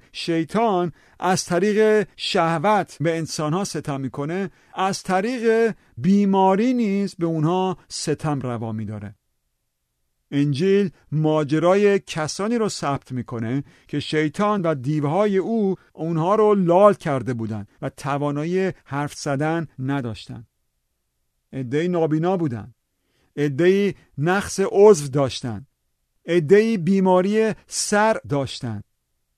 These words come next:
اینا کسانی هستن که منشأ بیماری اونها شیطان و دیوهای او بودند. پس تا اینجا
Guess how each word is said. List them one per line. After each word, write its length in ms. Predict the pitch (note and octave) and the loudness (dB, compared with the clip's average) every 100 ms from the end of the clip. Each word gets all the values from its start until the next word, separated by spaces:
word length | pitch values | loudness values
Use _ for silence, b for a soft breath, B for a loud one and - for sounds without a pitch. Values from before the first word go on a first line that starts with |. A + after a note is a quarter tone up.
| _ _ _ _ _ _ | _ _ _ _ _ _
اینا 280 | - C#3 E3 | -6 -4 -4
کسانی 480 | - D3 - D#3+ F#3 | -4 -8 -6 -6 -4
هستن 280 | E3+ F3+ E3+ | -6 -6 -6
که 240 | F3 E3+ b - | -4 -6 b -10
منشأ 580 | C#3+ C#3 C3+ - F3 | -6 -4 -6 -4 -4
بیماری 460 | E3 C3+ C3 A#2+ A#2 | -2 -2 -4 -6 -6
اونها 540 | A#2 A#2+ C#3 F3 F3+ D#3+ b | -6 -6 -6 -4 -6 -8 b
شیطان 720 | - - B2+ A#2 D#3 D#3+ B2 b - | -14 -6 -6 -6 -6 -4 -4 b -10
و 80 | |
دیوهای 560 | B2 G#2 C3 A#2 C#3 D#3+ | -8 -2 -2 0 2 2
او 120 | B2 | 0
بودند. 440 | G2 - G#2+ G#2 - _ _ _ _ _ _ _ _ _ _ _ _ _ _ _ _ _ _ _ _ _ - | -4 -8 -8 -12 -18 _ _ _ _ _ _ _ _ _ _ _ _ _ _ _ _ _ _ _ _ _ -2
پس 460 | G#3 G3+ - - b b | 0 0 -2 -12 b b
تا 180 | - F3 | -2 0
اینجا 420 | F#3 E3 G#3+ C3+ | 2 2 2 2